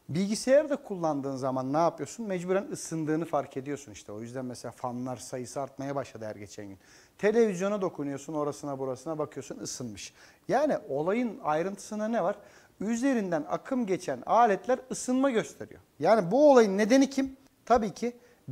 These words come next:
direnç de hatırlayın. Direnç yardımıyla belki ısıyı kontrol altına alabiliyorsunuz ama ne yapıyor? Dirençlerin de en büyük özelliği ısıyı ortaya çıkartması. Örneğin bir ütüyü canlandıralım. Ne yapılıyor işte? Bir ütü dediğimiz bölge belli olsun diye.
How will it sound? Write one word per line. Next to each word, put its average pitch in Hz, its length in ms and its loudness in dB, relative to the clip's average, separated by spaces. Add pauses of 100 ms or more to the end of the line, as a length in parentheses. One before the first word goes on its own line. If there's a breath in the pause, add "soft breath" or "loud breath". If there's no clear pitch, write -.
direnç 165 480 -4
de 127 40 -10
hatırlayın. 92 360 -16 (840 soft breath)
Direnç 226 440 0
yardımıyla 185 600 0
belki 165 320 0
ısıyı 170 280 -8
kontrol 170 420 -2
altına 165 260 0
alabiliyorsunuz 185 600 -6
ama 170 240 0 (420 loud breath)
ne 151 80 0
yapıyor? 180 460 2
Dirençlerin 160 520 0
de 170 60 -4
en 180 240 -6
büyük 151 180 -8
özelliği 139 500 -6
ısıyı 143 300 -6
ortaya 120 280 -6
çıkartması. - 600 -18 (360 soft breath)
Örneğin 262 520 6
bir 247 220 0
ütüyü 254 300 -2
canlandıralım. 110 580 -4 (460 soft breath)
Ne 233 80 -4
yapılıyor 147 420 2
işte? 214 260 -4 (320 loud breath)
Bir 202 100 -2
ütü 196 460 -4
dediğimiz 160 420 -4
bölge 147 340 -2
belli 151 240 -2
olsun 127 320 -8
diye. 127 180 -12